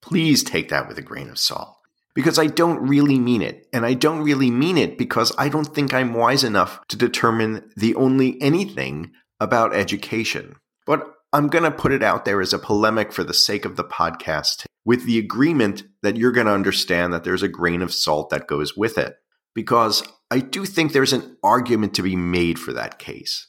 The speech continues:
And I'm gonna be the one to make that argument today. And ultimately, if you see something that's better than what I'm describing,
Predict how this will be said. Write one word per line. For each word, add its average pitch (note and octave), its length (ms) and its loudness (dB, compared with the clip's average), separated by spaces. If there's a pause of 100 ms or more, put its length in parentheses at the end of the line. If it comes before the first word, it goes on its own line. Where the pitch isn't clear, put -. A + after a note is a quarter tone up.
(120)
And G#2 240 -6
I'm C3 220 4
gonna B2 200 4
be G#2 160 2
the F#2 100 0
one F2+ 200 0
to - 100 -6
make E2+ 240 -2
that D#2+ 260 -4
argument F#2 460 -2
today. - 160 -12 (160)
And G#2+ 240 -4
ultimately, D3 460 0
if G2+ 120 -4
you C3 140 0
see B2 240 0
something G#2+ 540 -2
that's E2+ 260 -6 (240)
better A#2+ 320 0
than G#2 180 -4
what G2 200 0
I'm G2 260 0
describing, E2+ 880 -2